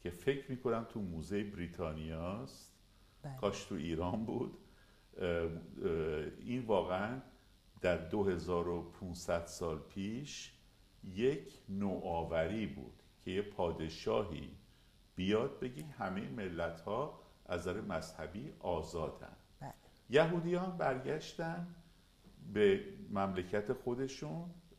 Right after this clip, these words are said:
Speaker 1: فلسطین،
Speaker 2: بله.
Speaker 1: و اینجا بود که خدا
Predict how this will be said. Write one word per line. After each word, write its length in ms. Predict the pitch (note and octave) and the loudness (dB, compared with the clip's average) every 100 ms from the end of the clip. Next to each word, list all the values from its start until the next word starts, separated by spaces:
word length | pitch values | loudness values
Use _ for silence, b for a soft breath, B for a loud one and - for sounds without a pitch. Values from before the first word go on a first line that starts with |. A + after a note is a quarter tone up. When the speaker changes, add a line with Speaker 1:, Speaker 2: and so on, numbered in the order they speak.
| - - - - | -20 -20 -20 0
Speaker 1:
فلسطین، 840 | G2+ F2 E2+ - G#2 G#2 C3 D#3+ - B B B B | 2 2 0 -4 -4 -2 -2 -6 -12 B B B B
Speaker 2:
بله. 100 | D3+ B F#2 F2+ | -16 B -6 4
Speaker 1:
و 160 | B2 - - | 4 4 0
اینجا 520 | A2 G#2+ G2 C3+ F#3 | 0 0 2 4 4
بود 360 | G3 A3+ - - | 2 -4 -8 -6
که 380 | G#3 G3+ G#3+ G#3 - - - - - - | 2 4 4 0 -12 -20 -20 -20 -20 -20
خدا 800 | - - A#2 G2+ A#2+ D#3 F#3 | -12 2 4 4 4 2 0